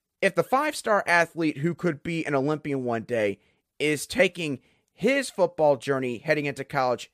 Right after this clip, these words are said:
this seriously, then it also, therefore, can cause everybody else to elevate their own work ethic, their own game, make them look in the mirror and reflect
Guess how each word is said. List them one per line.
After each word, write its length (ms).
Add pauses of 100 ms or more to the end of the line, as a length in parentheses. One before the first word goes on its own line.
this 260
seriously, 800 (880)
then 100
it 100
also, 680
therefore, 680 (200)
can 120
cause 340
everybody 580
else 280
to 140
elevate 540
their 300
own 240
work 240
ethic, 440 (440)
their 220
own 240
game, 380 (220)
make 300
them 220
look 180
in 80
the 80
mirror 380 (380)
and 140
reflect 600